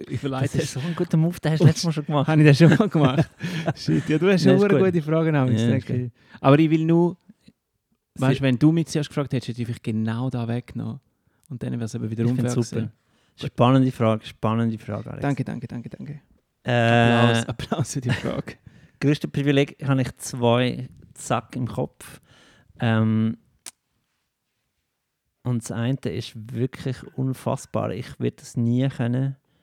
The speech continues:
Speaker 2: checken und du auch nicht. Das ist jetzt ein Mega-Teaser, hä? Äh, nein, und, und zwar ist das, ähm, das ist mir auch als erstes in den Sinn gekommen bei dem Thema.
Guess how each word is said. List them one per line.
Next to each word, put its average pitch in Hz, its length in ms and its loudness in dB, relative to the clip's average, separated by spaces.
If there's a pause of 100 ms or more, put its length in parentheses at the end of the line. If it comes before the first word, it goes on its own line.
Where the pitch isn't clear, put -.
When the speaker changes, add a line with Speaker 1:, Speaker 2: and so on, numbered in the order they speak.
(840)
Speaker 2:
checken - 500 -6
und 117 280 -6
du 127 120 0
auch 104 180 -2
nicht. 104 140 -4
Das 104 80 -8
ist - 80 -16
jetzt - 140 -16
ein 104 100 -6
Mega-Teaser, 107 600 -8
hä? 120 140 -6 (540)
Äh, 117 360 -2
nein, 120 340 -2
und, 127 160 -12
und 135 160 -10
zwar 131 260 2
ist 123 200 -6
das, - 320 -8
ähm, 110 320 -4
das 117 200 -10
ist 123 120 -8
mir 120 140 -2
auch 110 60 0
als 110 120 -4
erstes 123 260 -6
in - 20 -8
den - 40 -6
Sinn 120 140 -2
gekommen 127 140 -8
bei 113 80 -2
dem 110 160 -4
Thema. 127 420 -4